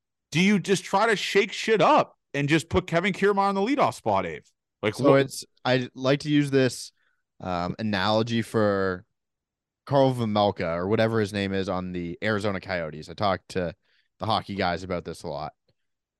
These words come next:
Speaker 2: How good would he be if he had to f-, be on a team that was good? Right? Like, he has gotten so used to playing shitty hockey with shitty defense that he just gets shots on him all the time, and he's used to that, and that's how he plays well.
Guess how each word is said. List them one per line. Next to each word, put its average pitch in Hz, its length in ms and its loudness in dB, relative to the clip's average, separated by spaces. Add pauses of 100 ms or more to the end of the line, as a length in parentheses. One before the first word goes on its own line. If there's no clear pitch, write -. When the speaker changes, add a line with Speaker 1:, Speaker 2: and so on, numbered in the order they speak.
(260)
Speaker 2:
How 156 260 2
good 143 500 6 (200)
would 120 160 4
he 123 180 0
be 107 460 2 (480)
if 107 160 -4
he 117 160 0
had 110 260 0
to 107 60 -8
f-, - 160 -14 (260)
be 110 160 0
on 104 160 2
a 98 60 -6
team 101 420 -4
that 92 240 -2
was 90 200 -8
good? 92 360 -2 (1160)
Right? 120 260 2
Like, 110 140 -4
he 160 180 -2
has 135 120 0
gotten 135 260 0
so 139 180 0
used 120 360 0
to 110 300 0 (320)
playing 123 340 0
shitty 117 280 0
hockey 107 460 0
with 95 100 -10
shitty 113 260 -4
defense 101 520 -4 (240)
that 107 100 -4
he 120 80 -2
just 110 300 -6
gets 104 200 -2
shots 101 320 -4
on 104 80 -8
him 104 140 -6
all 98 180 -2
the 95 80 -6
time, 98 220 -6
and 98 100 -8
he's 92 120 -12
used 98 180 -12
to 110 60 -12
that, 95 180 -2
and 90 100 -10
that's 92 200 -6
how 95 100 -8
he 92 60 -8
plays 90 280 -12
well. 90 280 -8